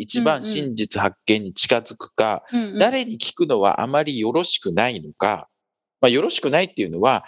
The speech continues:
Speaker 1: そこまで聞いても結論には影響しないし、むしろそうやってハラスメントということが、
Speaker 2: はい。
Speaker 1: こう、社内に広がりすぎることによる逆のね、被害、
Speaker 2: うん。
Speaker 1: 別の被害が生ずる可能性もあるんで、
Speaker 2: うん。
Speaker 1: 限られた範囲、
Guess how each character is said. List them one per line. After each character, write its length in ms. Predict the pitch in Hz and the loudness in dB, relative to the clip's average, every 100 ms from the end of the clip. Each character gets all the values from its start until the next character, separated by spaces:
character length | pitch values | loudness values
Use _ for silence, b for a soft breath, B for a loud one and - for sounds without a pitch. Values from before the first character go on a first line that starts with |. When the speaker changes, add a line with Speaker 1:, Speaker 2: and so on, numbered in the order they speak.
| B | B
Speaker 1:
そ 140 | - - | -12 0
こ 120 | 247 | 2
ま 120 | 339 | 2
で 100 | - | -2
聞 220 | - 131 | -2 -2
い 60 | 139 | 0
て 140 | - | 0
も 400 | 127 107 139 98 - _ _ _ _ _ | 0 0 0 -2 -8 _ _ _ _ _
結 240 | - - 175 | -2 0 0
論 320 | 185 185 185 | 0 -2 0
に 120 | 185 | 2
は 80 | 131 | 2
影 220 | 104 123 | 2 -2
響 180 | - 135 | -4 -2
し 180 | - 120 | -2 0
な 120 | 127 | 0
い 80 | 104 | 0
し、 220 | - 101 | -2 0
む 100 | 135 | 0
し 100 | - | 2
ろ 160 | 240 202 | 0 0
そ 140 | 147 | -2
う 60 | 151 | 0
や 120 | 160 | 0
っ 40 | 160 - | -2 -2
て 80 | |
ハ 140 | 156 120 | 0 2
ラ 100 | 147 | 0
ス 160 | - | 0
メ 120 | 165 170 | -4 -4
ン 80 | |
ト 140 | 165 170 | -2 -2
と 120 | 120 | 0
い 80 | 98 | -2
う 80 | 98 | -2
こ 100 | - | -2
と 140 | 107 | 2
が、 120 | 107 | 2
Speaker 2:
は 80 | 107 | 2
い。 20 | - B B _ | -2 B B _
Speaker 1:
こ 80 | 117 | 0
う、 40 | 107 | 2
社 160 | 185 | 2
内 200 | 196 165 | 2 -2
に 80 | 98 | -2
広 300 | - 156 170 | -4 -2 0
が 80 | 185 | 0
り 100 | 185 | -2
す 160 | - 165 | -8 -2
ぎ 100 | 196 | -2
る 120 | 190 | 0
こ 120 | 123 | 0
と 120 | 135 | 0
に 100 | 123 | 0
よ 80 | 101 | -2
る 160 | 92 82 | -2 0
逆 280 | 120 - 190 | -2 0 -2
の 100 | 208 | 0
ね、 200 | 233 - b b _ | -2 -4 b b _
被 160 | 226 220 | 0 0
害、 100 | - | 0
Speaker 2:
う 20 | |
ん。 20 | |
Speaker 1:
別 220 | 127 - 202 | -2 -2 -2
の 80 | |
被 120 | 202 208 | 0 2
害 200 | 175 92 | 2 0
が 80 | |
生 200 | - 117 110 | -4 -4 -4
ず 100 | 117 | -4
る 80 | |
可 140 | 117 113 | -2 -2
能 160 | 117 | -2
性 200 | 123 139 | 0 0
も 100 | 139 | 2
あ 60 | 151 | 0
る 140 | 165 | 0
ん 100 | 107 | -6
で、 200 | 92 160 226 | 2 2 2
Speaker 2:
う 300 | 220 202 175 | -4 -4 -2
ん。 20 | |
Speaker 1:
限 260 | 160 165 | 0 2
ら 100 | 208 | 0
れ 140 | 226 220 | 0 0
た 140 | 156 | -2
範 340 | 147 170 175 147 | 0 -2 -2 -4
囲、 140 | 117 | -8